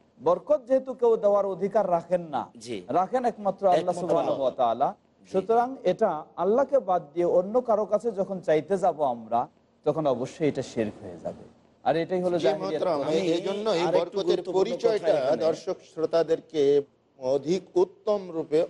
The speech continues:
Speaker 3: অবগত হওয়া দরকার যে
Speaker 2: জি।
Speaker 3: বরকতের সাথে পরিচিতি ঘটানোর জন্য আরো
Speaker 2: জি।
Speaker 3: বিস্তারিত বলুন।
Speaker 2: আনাস রাদিয়াল্লাহু তাআলা আনহু বলেন,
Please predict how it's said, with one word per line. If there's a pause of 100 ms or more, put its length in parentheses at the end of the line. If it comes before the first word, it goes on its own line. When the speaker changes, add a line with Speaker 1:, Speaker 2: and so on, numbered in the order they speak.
(100)
Speaker 3:
অবগত
হওয়া
দরকার (140)
যে
Speaker 2:
জি।
Speaker 3:
বরকতের
সাথে
পরিচিতি
ঘটানোর (100)
জন্য (240)
আরো
Speaker 2:
জি।
Speaker 3:
বিস্তারিত (260)
বলুন। (640)
Speaker 2:
আনাস
রাদিয়াল্লাহু
তাআলা
আনহু
বলেন,